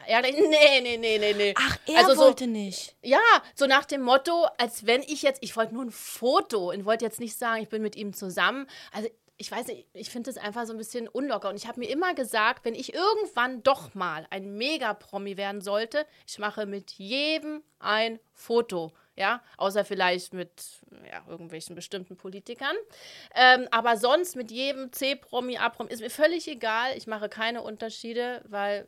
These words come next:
Speaker 1: jeder hat irgendwie, ne, seinen Beitrag geleistet und, äh, ja, aber das machen leider nicht viele.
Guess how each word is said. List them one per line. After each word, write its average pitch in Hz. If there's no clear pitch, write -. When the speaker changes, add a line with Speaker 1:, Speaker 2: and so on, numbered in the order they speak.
Speaker 1:
jeder 233
hat 220
irgendwie, 208
ne, 247
seinen 226
Beitrag 220
geleistet 285
und, 233
äh, 208
ja, 165
aber 185
das 180
machen 180
leider 165
nicht 165
viele. -